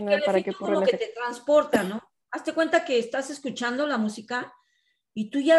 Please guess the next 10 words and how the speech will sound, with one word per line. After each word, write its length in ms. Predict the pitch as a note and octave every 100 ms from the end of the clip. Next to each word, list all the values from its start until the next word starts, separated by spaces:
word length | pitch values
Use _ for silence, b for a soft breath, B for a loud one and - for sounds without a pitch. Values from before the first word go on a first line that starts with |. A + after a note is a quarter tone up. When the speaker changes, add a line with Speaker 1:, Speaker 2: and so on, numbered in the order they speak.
| D#4
Speaker 1:
estás 340 | D#4 C#4 C#4+
transportada 680 | D4 D4 - A#3 G#3 A#3 A#3+
en 120 | C4 A3+
tu 100 | G3+
mente, 320 | G3+ G#3 G3
¿no? 160 | F#3+ A3
Como 200 | G#3 F#3+
que 80 |
estás 260 | - A#3+ A3
viendo 640 | B3+ B3 C4 B3 G#3+ -